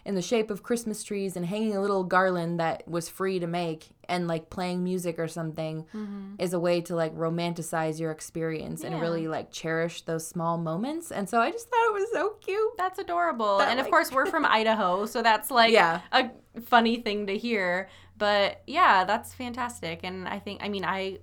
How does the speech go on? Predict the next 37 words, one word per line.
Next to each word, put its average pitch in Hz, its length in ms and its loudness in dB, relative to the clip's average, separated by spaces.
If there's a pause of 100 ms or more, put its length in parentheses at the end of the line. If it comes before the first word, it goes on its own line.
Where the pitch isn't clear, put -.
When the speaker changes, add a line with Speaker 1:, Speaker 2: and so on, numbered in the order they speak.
(200)
Speaker 2:
have 202 140 -10
longboarded 180 480 -6
a 214 60 -8
ton 247 220 -6
in 170 100 -6
my 156 160 -8
life. 165 280 -10
And 180 120 -10
so, 165 320 -6 (300)
like, 190 320 -2 (260)
that 220 320 6
feeling 330 560 -2
and, 269 80 -2
like, 233 260 2
that 208 340 6
vibe, 220 540 4
it's 226 180 -2
so 220 240 0
perfect 220 500 -4
<laughs> - 0 -
for - 400 -4
that 277 180 2
video. 240 320 2
Speaker 1:
Yeah. 349 120 4
Speaker 2:
But 254 100 4
I 233 100 6
love 220 300 0
the 220 60 -4
positive 196 460 -4
spin. 180 380 -8
And 170 180 -8 (300)
my 208 140 4
personal 220 400 -4
favorite 233 500 -4
recreation 214 800 -6
is, 185 480 -10
um, 170 480 -10